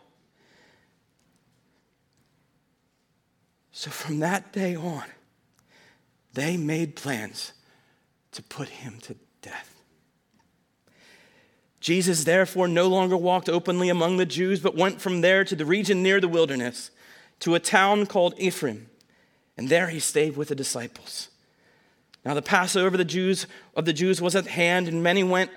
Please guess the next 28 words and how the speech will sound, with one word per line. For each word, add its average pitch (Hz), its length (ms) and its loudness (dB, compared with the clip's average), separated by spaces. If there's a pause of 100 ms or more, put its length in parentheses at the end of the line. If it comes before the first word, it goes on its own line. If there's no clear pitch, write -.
(360)
up 190 260 2
from 190 280 0
the 190 60 0
country 190 420 0
to 190 120 -2
Jerusalem 196 480 0
before 180 280 -2
the 180 60 2
Passover 143 720 0 (300)
to - 180 -2
purify 170 960 -2 (580)
themselves. 117 920 -10 (1000)
They 123 100 4
were 143 120 4
looking 175 280 0
for 180 140 0
Jesus 160 460 -4
and 147 120 -2
saying 175 300 0
to 175 80 -4
one 175 160 0
another 170 440 2
as 151 200 2
they 160 160 0
stood 165 340 -2
in 190 80 0
the 190 80 0
temple, 160 460 0